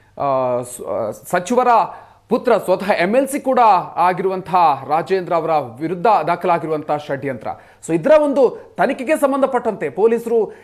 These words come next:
ಯಾವ ರೀತಿಯಾಗಿ ತನಿಖೆಯನ್ನ ನಡೆಸ್ತಾ ಇದ್ದಾರೆ, ತನಿಖೆ ಎಲ್ಲವೂ ಕೂಡ ಯಾವ ಹಂತದಲ್ಲಿ ಸಾಗ್ತಾ ಇದೆ ಅಂತ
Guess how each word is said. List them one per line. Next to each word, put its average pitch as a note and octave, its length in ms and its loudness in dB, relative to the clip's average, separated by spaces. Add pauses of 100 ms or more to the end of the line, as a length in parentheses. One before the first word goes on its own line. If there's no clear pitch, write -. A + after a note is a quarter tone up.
(140)
ಯಾವ F#3 260 4
ರೀತಿಯಾಗಿ A#3 580 0
ತನಿಖೆಯನ್ನ G3 460 -4
ನಡೆಸ್ತಾ F3+ 400 0
ಇದ್ದಾರೆ, D3+ 380 -2
ತನಿಖೆ G#3 300 -2
ಎಲ್ಲವೂ A#3 180 2
ಕೂಡ A#3 180 2 (420)
ಯಾವ G3+ 240 2
ಹಂತದಲ್ಲಿ B3+ 540 0
ಸಾಗ್ತಾ G#3 480 0
ಇದೆ E3 180 -4
ಅಂತ B2 200 -10